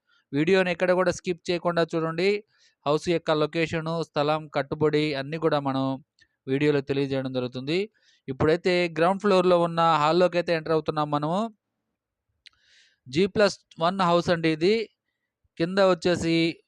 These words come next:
వన్ బీహెచ్కే, పైన టూ బీహెచ్కే హౌస్ అండి. మనమైతే హాల్లోకి ఎంటర్ అయ్యాం. పైన సీలింగ్ వుడ్ వర్క్ అంతా, వుడ్ వర్క్ లేదండి,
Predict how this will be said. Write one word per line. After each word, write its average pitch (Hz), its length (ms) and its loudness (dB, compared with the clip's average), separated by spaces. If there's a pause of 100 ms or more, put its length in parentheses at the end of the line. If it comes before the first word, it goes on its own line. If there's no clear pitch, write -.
వన్ 147 200 -2
బీహెచ్కే, 170 580 0
పైన 160 320 -2
టూ 156 180 -4
బీహెచ్కే 151 460 -2
హౌస్ 131 220 -2
అండి. 135 260 -2 (1080)
మనమైతే 143 500 -2
హాల్లోకి 160 420 2
ఎంటర్ 156 220 0
అయ్యాం. 156 220 2
పైన 160 240 0
సీలింగ్ 156 420 -4
వుడ్ 151 200 0
వర్క్ 156 200 0
అంతా, 151 240 0 (2000)
వుడ్ 147 220 -4
వర్క్ 180 200 0
లేదండి, 175 440 0